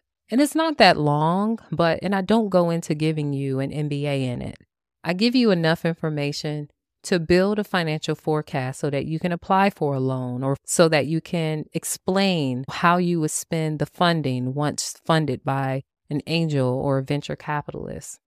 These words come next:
Like, I give you those fundamentals in that course. Um, and so what we've learned is that people still sign up and don't complete. They pay for it and don't complete it.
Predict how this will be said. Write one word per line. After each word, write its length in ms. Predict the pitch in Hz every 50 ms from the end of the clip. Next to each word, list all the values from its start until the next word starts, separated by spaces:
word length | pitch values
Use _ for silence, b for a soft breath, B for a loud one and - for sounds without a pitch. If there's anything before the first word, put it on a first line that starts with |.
| _ _ -
Like, 140 | 170 - 175
I 80 | 170
give 200 | 165 - 220 240
you 80 | 262 247
those 200 | 220 196 190 -
fundamentals 640 | - 175 156 147 147 151 151 151 - - 147 135 147
in 100 | 139 131
that 160 | 139 139 -
course. 580 | - - - 170 - - - - - - - - _ _ _ _ _ _ _ _ _ _ _ -
Um, 520 | - 160 156 156 151 147 143 143 143 139 - _ _ _ _ _ _ _
and 100 | 190 196
so 200 | - 220 190 180
what 220 | 175 175 175 165 -
we've 220 | 165 175 165 160
learned 420 | 170 180 190 220 254 285 285 226
is 140 | 170 156 -
that 460 | - 135 135 135 135 135 135 - - _ _ _ _ _ _ _ _ _ _
people 380 | _ - 220 254 - 302 277 247
still 380 | - - - - 262 294 311 277
sign 440 | - - - 202 202 202 202 202
up 320 | 226 240 185 151 - - - _ _ _ _ _ _ _ _ _ _ _ _ -
and 180 | 214 226 220
don't 260 | 226 247 262 262 269
complete. 460 | 254 - 269 254 - - 294 311 269 180
They 140 | 196 202
pay 220 | - - 269 285 311
for 300 | - - 147 143 143 160
it 100 | - -
and 180 | - 202 226 220
don't 180 | 247 262 269
complete 400 | - 254 254 220 254 294 311 247
it. 220 | 143 123 - -